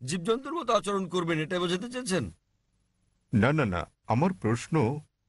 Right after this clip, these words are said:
Speaker 2: মানুষের ভাবনার উপর এর প্রভাব কি?
Speaker 1: আমি আপনাকে বলার চেষ্টা করছি, এরকম একটা গবেষণা হয়েছে যাতে বলা হয়েছে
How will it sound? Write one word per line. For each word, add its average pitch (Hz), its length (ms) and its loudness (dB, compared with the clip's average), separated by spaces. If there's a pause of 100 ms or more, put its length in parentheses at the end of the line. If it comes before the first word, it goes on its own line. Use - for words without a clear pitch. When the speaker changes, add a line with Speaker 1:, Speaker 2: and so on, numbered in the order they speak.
(100)
Speaker 2:
মানুষের 120 480 2
ভাবনার 107 440 0
উপর 165 240 0
এর 120 120 4
প্রভাব 113 360 2 (180)
কি? 85 360 0 (1300)
Speaker 1:
আমি 233 180 2
আপনাকে 285 280 -2
বলার 220 200 2
চেষ্টা 196 320 -2
করছি, 185 340 0
এরকম 196 380 2
একটা 247 180 -2
গবেষণা 175 380 2
হয়েছে 175 260 0
যাতে 180 200 -2
বলা 175 240 6
হয়েছে 208 360 4